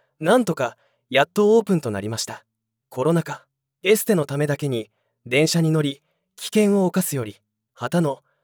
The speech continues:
パンドーラ周辺で、髪も、ネイル、まつエクもエステもできる。信頼できる美容師さんに相談ができる。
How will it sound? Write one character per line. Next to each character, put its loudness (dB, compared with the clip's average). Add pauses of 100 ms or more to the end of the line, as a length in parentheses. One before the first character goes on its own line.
(180)
パ 4
ン 2
ド 8
ー 6
ラ 2
周 -2
辺 -4
で、 0 (400)
髪 2
も、 0 (360)
ネ 2
イ 4
ル、 4
ま 0
つ 0
エ 4
ク -2
も 0
エ 0
ス -6
テ 2
も -2
で -8
き -14
る。 -14 (400)
信 2
頼 4
で 2
き -2
る 2
美 -4
容 4
師 -2
さ -6
ん -6
に -6
相 -2
談 0
が 0
で -4
き -14
る。 -12